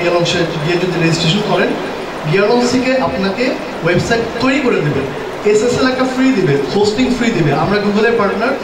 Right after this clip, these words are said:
আমাদের সমস্ত, আহ, ডেটাবেস হচ্ছে Google Cloud-এ থাকে।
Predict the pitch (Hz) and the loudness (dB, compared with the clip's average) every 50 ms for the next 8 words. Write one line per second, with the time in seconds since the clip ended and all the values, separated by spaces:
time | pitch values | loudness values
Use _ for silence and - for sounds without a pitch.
0 | - - - - - - - - 220 208 208 202 208 208 208 220 208 - - 214 | -8 -8 -10 -10 -4 -4 -2 0 2 2 2 2 2 0 0 0 0 0 2 2
1 | 208 196 185 175 160 151 151 151 170 185 202 214 208 202 202 202 - - 196 165 | 2 2 2 2 2 2 2 2 2 0 0 2 2 2 0 0 -2 -2 -2 -2
2 | 165 175 185 185 185 185 175 175 175 185 202 214 208 190 185 - - | 0 0 2 2 2 2 2 2 2 2 2 2 2 0 0 -2 -2